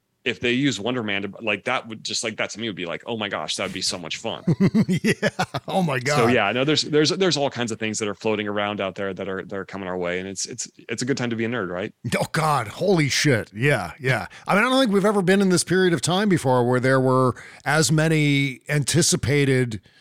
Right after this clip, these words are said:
Speaker 2: movies and T V shows. I don't think there's
Speaker 1: Yeah.
Speaker 2: ever been a period of time in the history of modern entertainment, going back to the beginning of filmmaking, where there were so many things. It's just like, uh,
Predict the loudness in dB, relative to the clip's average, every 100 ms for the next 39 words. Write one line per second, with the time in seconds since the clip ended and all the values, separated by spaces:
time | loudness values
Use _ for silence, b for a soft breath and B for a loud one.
0 | b _ 2 6 6 6 4 2 2 2
1 | 2 2 0 -4 -10 -14 _ _ -2 2
2 | 4 4 4 4 2 2 2 2 2 0
3 | 2 2 0 0 2 2 0 -2 -2 -2
4 | 0 2 2 -2 B B B B 0 0
5 | 2 2 0 2 2 2 2 0 0 0
6 | 0 0 -2 -2 -2 -2 -2 0 0 0
7 | -2 -8 -14 -10 -2 0 2 0 B B
8 | B B -4 2 4 4 4 2 2 4
9 | 4 2 2 2 0 -2 -10 -6 -2 -2
10 | 2 2 2 0 0